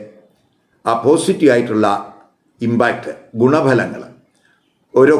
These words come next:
കൂറുകാർക്കും ലഗ്നക്കാർക്കും എങ്ങനെയാകും എന്നുള്ളതിനെ പറ്റിയാണ് ഇവിടെ പറയുന്നത്. നമുക്ക് ഈ വേഴഗ്രഹം ഇപ്പോൾ മിഥുനം രാശിയിൽ തിരുവാതിര നക്ഷത്രത്തിൽ രാഹുവിൻ്റെ നക്ഷത്രത്തിൽ സഞ്ചരിച്ചുകൊണ്ടിരിക്കുകയാണ്.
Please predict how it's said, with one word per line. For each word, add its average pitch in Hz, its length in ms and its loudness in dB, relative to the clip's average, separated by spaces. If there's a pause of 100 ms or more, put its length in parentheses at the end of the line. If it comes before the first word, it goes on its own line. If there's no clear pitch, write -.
കൂറുകാർക്കും 117 560 2
ലഗ്നക്കാർക്കും 107 640 -4 (100)
എങ്ങനെയാകും 101 520 0
എന്നുള്ളതിനെ 98 440 -2
പറ്റിയാണ് 87 400 -4 (100)
ഇവിടെ 90 240 -6
പറയുന്നത്. - 420 -16 (1120)
നമുക്ക് 135 320 2 (140)
ഈ - 100 4
വേഴഗ്രഹം 160 600 2 (1080)
ഇപ്പോൾ 143 380 2 (1400)
മിഥുനം 147 400 2
രാശിയിൽ 143 400 2 (1400)
തിരുവാതിര 151 480 4 (100)
നക്ഷത്രത്തിൽ 143 540 0 (240)
രാഹുവിൻ്റെ 160 520 2
നക്ഷത്രത്തിൽ 135 460 -2 (120)
സഞ്ചരിച്ചുകൊണ്ടിരിക്കുകയാണ്. 123 920 0